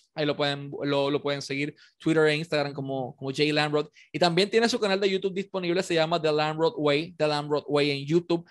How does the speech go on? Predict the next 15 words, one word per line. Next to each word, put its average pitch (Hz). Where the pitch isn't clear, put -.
Ahí 143
le, 139
le 139
presionan 143
el 143
botón 139
de 143
suscribir, 165
ponen 156
la 151
campanita 147
y 175
están 147
pendientes 147
entonces 139